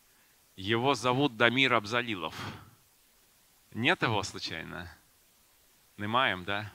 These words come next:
Прогуливает. Но, в общем, он невероятный задачный композитор абсолютно.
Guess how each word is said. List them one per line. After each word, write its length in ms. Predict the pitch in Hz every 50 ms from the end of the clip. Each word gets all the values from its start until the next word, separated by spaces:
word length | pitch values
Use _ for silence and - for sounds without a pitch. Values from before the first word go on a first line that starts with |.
| - - - - - _ _ _ _ _ _ _ -
Прогуливает. 640 | - - 90 87 92 87 82 80 82 76 78 - - _ _ - - - - - _ _ _ _ _ _ _ _ _ _ _
Но, 320 | - 127 151 180 190 175
в 20 | 196
общем, 300 | 202 180 - 190 196 190
он 200 | 196 190 190 190 190 185 190 190
невероятный 640 | 190 196 196 208 208 220 226 214 160 135 - 139 120
задачный 400 | 117 127 127 127 117 - - 110
композитор 480 | - 123 120 127 123 - 123 - 143
абсолютно. 540 | 123 117 - 131 131 135 120 - 110 - -